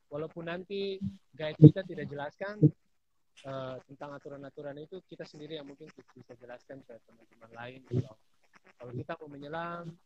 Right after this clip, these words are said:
jangan sentuh karang, jangan sentuh-sentuh ikan, atau jangan merusak lingkungan yang ada di sana.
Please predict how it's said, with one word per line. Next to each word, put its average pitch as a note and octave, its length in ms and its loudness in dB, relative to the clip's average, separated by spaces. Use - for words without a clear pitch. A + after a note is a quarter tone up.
jangan C#3+ 320 -12
sentuh - 240 -20
karang, D#3+ 560 -8
jangan B2+ 320 -18
sentuh-sentuh - 640 -20
ikan, C#3+ 320 -12
atau A#2+ 320 -20
jangan B2 320 -14
merusak A#2 380 -20
lingkungan C3+ 400 -14
yang B2+ 160 -16
ada C3+ 160 -14
di B2+ 160 -20
sana. D#3+ 480 -14